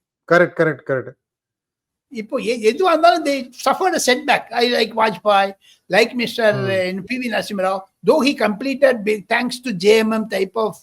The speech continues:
Speaker 2: you know, அது மாதிரி. இப்ப பாருங்க, இவ நம்ம மு-, மு-, கருணாநிதி ஐயா, அவர் வந்து he ran a minority government. அதான் ம-, ஜெயலலிதா எப்ப சொன்னாங்க. ஆனா காங்கிரஸ்காரங்க மாசம் மாசம் பத்து லட்சம், இருபது லட்சம் பேக்கெட் போயிருந்தது.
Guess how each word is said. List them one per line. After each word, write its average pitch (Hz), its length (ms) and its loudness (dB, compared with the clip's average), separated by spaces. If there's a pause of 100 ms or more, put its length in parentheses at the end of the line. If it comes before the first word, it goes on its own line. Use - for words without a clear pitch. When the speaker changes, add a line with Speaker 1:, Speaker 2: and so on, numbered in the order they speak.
(180)
Speaker 2:
you 185 120 -6
know, 208 160 -2 (560)
அது 226 160 -2
மாதிரி. 190 260 0 (340)
இப்ப 294 200 -6
பாருங்க, 285 300 4 (1300)
இவ 233 160 -4
நம்ம 214 260 4 (300)
மு-, 220 280 -2
மு-, 202 140 -4
கருணாநிதி 254 520 4
ஐயா, 185 260 0 (540)
அவர் 302 340 8
வந்து 311 240 6 (300)
he 269 120 0 (100)
ran 269 260 4
a 294 120 8 (220)
minority 247 560 4
government. 190 340 2
அதான் 269 260 0
ம-, 233 460 -4
ஜெயலலிதா 233 480 -2
எப்ப 208 180 -4
சொன்னாங்க. 202 240 -2
ஆனா 349 180 2 (760)
காங்கிரஸ்காரங்க 320 640 0
மாசம் 320 340 2
மாசம் 294 240 0
பத்து 277 160 -2
லட்சம், 302 240 0
இருபது 302 240 -2
லட்சம் 311 260 -2
பேக்கெட் 302 280 2
போயிருந்தது. 247 420 4